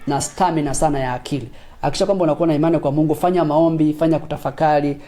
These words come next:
muamini Mungu kwamba atakusaidia, utavuka kwenye haya matatizo. Lakini pia fanya mazoezi ya kuvuta pumzi ili uweze kurelax muscles na nerves,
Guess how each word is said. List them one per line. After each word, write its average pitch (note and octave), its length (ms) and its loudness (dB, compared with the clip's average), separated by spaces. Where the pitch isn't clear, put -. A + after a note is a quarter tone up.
muamini D#3+ 380 2
Mungu D#3+ 180 2
kwamba C#3+ 200 0
atakusaidia, C#3 540 0
utavuka C3+ 360 -4
kwenye C3+ 180 -4
haya C#3 100 2
matatizo. C3+ 580 -2
Lakini F3 200 2
pia F#3+ 140 2
fanya G#3 200 2
mazoezi E3 460 2
ya D3+ 80 4
kuvuta D#3 400 -2
pumzi E3 600 0
ili D#3+ 120 2
uweze D#3 200 2
kurelax D3 540 -2
muscles C#3 500 -2
na B2 140 -6
nerves, C#3 500 0